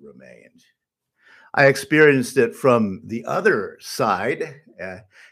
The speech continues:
after word got out that I had a college education, more than once I heard someone say something like,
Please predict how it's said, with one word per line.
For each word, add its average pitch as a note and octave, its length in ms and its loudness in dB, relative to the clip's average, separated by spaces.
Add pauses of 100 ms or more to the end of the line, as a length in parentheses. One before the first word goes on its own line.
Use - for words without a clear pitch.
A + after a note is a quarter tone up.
after G#2+ 320 -4
word A2 320 -2
got G#2+ 180 2
out A2 240 2
that G2+ 140 -2
I G#2 280 -2
had G2 200 -8
a F2 60 -12
college G#2+ 520 -6
education, G#2 920 -4 (400)
more B2 180 -4
than A#2 180 -6
once A2+ 280 -6
I G#2 140 -4
heard F#2+ 320 -6
someone F#2 340 -12
say F#2 240 -8
something E2+ 720 -14
like, E2 500 -20